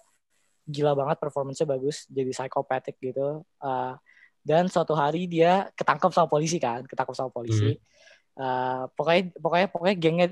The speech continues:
Speaker 1: kayak gengnya dia tuh berempat tuh ruthless banget lah, suka tiba-tiba ngegebukin orang miskin di jalan gitu, nge-rape cewek, terus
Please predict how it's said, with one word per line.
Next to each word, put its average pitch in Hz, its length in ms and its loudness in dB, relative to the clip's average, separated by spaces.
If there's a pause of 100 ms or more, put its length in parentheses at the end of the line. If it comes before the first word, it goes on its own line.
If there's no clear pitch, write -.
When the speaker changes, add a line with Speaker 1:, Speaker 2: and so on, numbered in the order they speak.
Speaker 1:
kayak 156 400 2
gengnya 151 240 0
dia 160 80 6
tuh 202 80 2
berempat 175 240 2
tuh 202 160 2
ruthless 160 320 -2
banget 165 240 0
lah, 190 80 2
suka 160 160 0
tiba-tiba 143 320 -2
ngegebukin 143 640 -4
orang 139 400 2
miskin 147 320 -6
di 147 80 -8
jalan 196 480 6
gitu, 131 240 -2
nge-rape 127 320 -8
cewek, 185 240 6
terus 170 240 0